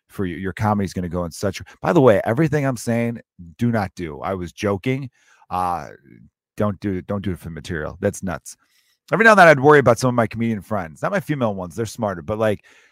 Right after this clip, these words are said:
they do some stuff where I'm like, "Are you self-sabotaging 'cause you haven't written a new joke in a while? Come on, man. There's, there's better ways to do it. You don't have to ruin your life for a new ten.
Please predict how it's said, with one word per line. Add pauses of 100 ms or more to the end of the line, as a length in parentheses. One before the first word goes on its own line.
(180)
they
do
some
stuff
where
I'm
like,
"Are
you
self-sabotaging
'cause
you
haven't
written
a
new
joke
in
a
while? (840)
Come
on,
man.
There's,
there's
better
ways
to
do
it.
You
don't
have
to
ruin
your
life
for
a
new
ten.